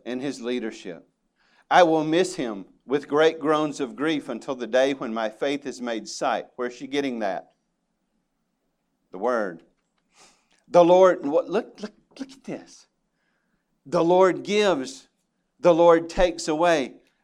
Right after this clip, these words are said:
Blessed forever and ever in all things and at all times, including these times. Blessed be the name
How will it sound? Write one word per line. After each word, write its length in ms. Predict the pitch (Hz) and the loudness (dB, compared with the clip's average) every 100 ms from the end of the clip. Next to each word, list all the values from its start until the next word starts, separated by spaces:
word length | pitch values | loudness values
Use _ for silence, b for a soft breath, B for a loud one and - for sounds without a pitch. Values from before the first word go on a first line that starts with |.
| _ | _
Blessed 840 | 110 180 202 240 226 220 160 110 92 _ _ _ _ | -4 2 4 4 2 0 0 -2 -8 _ _ _ _
forever 680 | - - 202 - 240 233 240 | -4 6 8 8 4 4 2
and 260 | 185 196 196 | 2 2 4
ever 320 | 214 226 208 | 4 4 0
in 240 | 175 175 | 0 0
all 320 | 165 214 240 233 | 4 8 8 6
things 420 | 214 190 185 180 | 2 0 0 0
and 140 | 185 | 2
at 140 | 180 175 | 2 2
all 280 | 185 226 | 4 4
times, 420 | 220 247 196 180 170 | 2 -2 -2 0 0
including 680 | 180 170 233 190 180 160 | -2 0 0 0 -4 -6
these 340 | 156 254 254 - | -2 0 0 -2
times. 560 | - 160 147 131 120 - B B _ | -2 0 0 -2 -6 -14 B B _
Blessed 680 | - 196 220 214 233 196 185 b b - 127 | 2 6 6 4 2 2 2 b b -20 -6
be 440 | 233 202 139 - _ _ _ _ _ | -4 -4 -6 -16 _ _ _ _ _
the 100 | 147 | -10
name 540 | 139 147 147 113 90 | -6 -6 -6 -8 -12